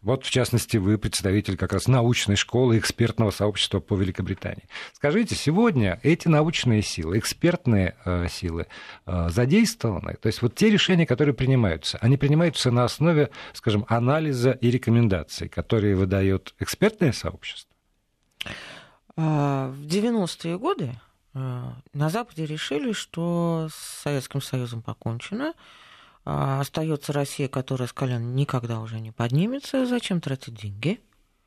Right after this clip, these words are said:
Speaker 2: И, э, всех этих, э, советологов и кремлинологов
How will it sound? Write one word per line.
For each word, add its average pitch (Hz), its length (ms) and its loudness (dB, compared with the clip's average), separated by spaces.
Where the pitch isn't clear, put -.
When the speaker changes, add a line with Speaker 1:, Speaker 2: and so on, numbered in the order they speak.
Speaker 2:
И, 151 400 0
э, 120 300 -8
всех 160 260 -6
этих, 139 340 -8
э, 120 240 -4
советологов 127 800 -8
и 117 320 -8
кремлинологов 131 1040 -2